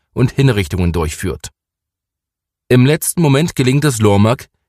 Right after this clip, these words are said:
jenen Mann vor der Hinrichtung zu bewahren, den er seit einiger Zeit sucht, Xurodas.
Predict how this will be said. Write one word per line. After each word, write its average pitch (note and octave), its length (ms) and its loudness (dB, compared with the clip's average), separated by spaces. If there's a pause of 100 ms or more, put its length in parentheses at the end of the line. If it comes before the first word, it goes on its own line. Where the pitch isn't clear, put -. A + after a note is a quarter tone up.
jenen C3 380 2
Mann A#2 260 2
vor A2+ 160 -2
der G2+ 80 2
Hinrichtung A2+ 520 2
zu - 100 -6
bewahren, F#2+ 640 0
den F2+ 160 -2
er F2+ 80 0
seit F#2 200 -4
einiger A2 420 0
Zeit A2 300 -2
sucht, - 440 -8 (440)
Xurodas. - 720 -2